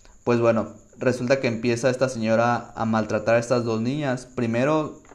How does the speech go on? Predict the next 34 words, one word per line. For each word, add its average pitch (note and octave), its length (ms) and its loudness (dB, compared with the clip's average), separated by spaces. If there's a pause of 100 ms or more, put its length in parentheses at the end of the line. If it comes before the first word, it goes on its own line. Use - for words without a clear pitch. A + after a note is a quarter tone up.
(120)
era B2 320 4
agresión A2+ 480 0
verbal. G#2+ 480 2 (640)
Eh, G2+ 580 0 (100)
les G#2+ 140 0
decían G#2+ 320 -2
que G#2+ 80 -2
eran G#2 140 2
unas G#2+ 180 -4
prostitutas, A#2 960 0
de G#2 140 0
que G2 580 -2 (640)
no A2 260 0
sé G#2 260 -8
qué A#2+ 340 2
y A#2 80 0
no A2 140 -2
sé A2 160 -8
qué A2 120 -2
otro, C3 280 0
cosas B2 300 0
muy A2+ 160 -4
feas. G2+ 400 0
Pasaron A2+ 480 0
los A#2+ 140 0
días D3+ 480 0
y A#2+ 100 -2
la A2+ 140 2
violencia A2 440 0
escaló A2 760 -2
a G#2+ 220 -4
ser A2 220 -4
violencia A2 580 0
física. - 600 -6